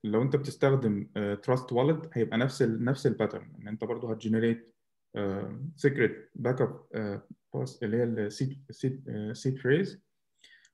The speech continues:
وهتقدر تريكونستراكت ال-، ال-، ال-، آه، الوالت بتاعتك من خلال السيد فريز دي. فعشان نبقى واضحين، دي محدش يعرفها غيرك انت. Your keys, your ايه؟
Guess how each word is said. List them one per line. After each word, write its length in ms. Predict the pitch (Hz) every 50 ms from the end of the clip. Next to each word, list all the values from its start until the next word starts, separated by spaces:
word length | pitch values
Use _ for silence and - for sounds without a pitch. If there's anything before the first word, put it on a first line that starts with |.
| _
وهتقدر 500 | - 131 139 143 143 135 143 151 147 160
تريكونستراكت 840 | 147 - 143 135 151 143 - 151 131 - - 131 131 131 131 - -
ال-، 320 | 120 110 110 117 123 - 117
ال-، 240 | 110 110 113 - - 123
ال-، 280 | 110 104 104 101 104 104
آه، 340 | 101 101 101 98 98 101 - -
الوالت 420 | 107 107 117 127 127 131 127 127
بتاعتك 500 | 120 - 131 123 120 - 127 117 - -
من 140 | 117 110 107
خلال 280 | - 120 117 120 117
السيد 240 | 113 - - 110 -
فريز 260 | - - 98 95 95
دي. 140 | 95 - - _ _ _ _ _ _ _ _ _ _ _ _ _
فعشان 640 | _ - 117 113 113 113 107 104 113 - 139 151 160
نبقى 220 | 165 160 - 131 120
واضحين، 480 | 113 - - 110 104 101 - - - _ _ _ _ _ _ _ _
دي 380 | 110 107 147 208 - - - - - _ _ -
محدش 420 | 107 101 - 143 151 151 143 -
يعرفها 360 | 135 120 131 151 - - 131
غيرك 220 | 135 147 135 135 139
انت. 180 | 104 - - - - _ _ _ _ _ _ _ _ _ _ _ _ _ _ _ _ _ _ _ _ 113
Your 80 | -
keys, 500 | 110 - 160 165 180 170 175 - - - _ _ _ _ _ _ -
your 260 | 127 117 113 110 -
ايه؟ 340 | 117 120 117 113 - - _